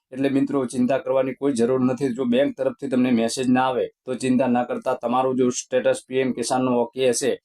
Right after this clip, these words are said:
અને તમે આ યોજનાને સો ટકા પાત્ર હશો તો, અ, આવતીકાલે નહીં તો બીજા દિવસે, ત્રીજા દિવસે એમ તમને મિત્રો હપ્તો તો મળવા પાત્ર છે.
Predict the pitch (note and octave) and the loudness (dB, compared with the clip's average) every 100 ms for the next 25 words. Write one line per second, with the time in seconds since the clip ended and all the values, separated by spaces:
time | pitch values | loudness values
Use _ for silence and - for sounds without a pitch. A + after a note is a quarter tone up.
0 | _ _ - B2+ B2+ B2 C3 B2 A#2 A2 | _ _ -8 -6 -2 -2 2 2 2 2
1 | G#2 G#2+ A2 G#2 A#2+ C3 B2+ B2+ B2+ B2 | 0 2 2 0 -2 0 0 -2 -2 -2
2 | C3 - A#2 A#2 C3 A#2+ - C#3+ - _ | -4 -2 -4 -2 0 0 2 0 -2 _
3 | _ _ _ _ - C#3 C#3 C3+ - _ | _ _ _ _ -4 2 2 2 -6 _
4 | _ _ - A#2 - C3+ B2+ C#3+ D3 C#3+ | _ _ -4 -4 0 0 0 -2 2 2
5 | C#3+ C#3+ A#2 - - C3+ C#3 C3 - C3 | 4 2 0 -6 -2 2 4 2 -2 -4
6 | B2+ D3 C#3 C#3 C#3 A#2+ C3 C3 C#3+ C#3 | 0 2 2 0 0 -4 -2 2 2 2
7 | C3+ B2+ G#2 - _ _ _ - C#3+ C#3 | 0 0 -2 -6 _ _ _ -6 -2 2
8 | C3+ C#3 C#3 A#2+ C3 A#2 - - B2 C3+ | 2 4 2 0 0 0 0 -6 -2 2
9 | A#2+ B2 C3+ - A#2+ - B2+ - D3+ G2+ | 2 4 2 0 -4 -2 -2 0 -2 -2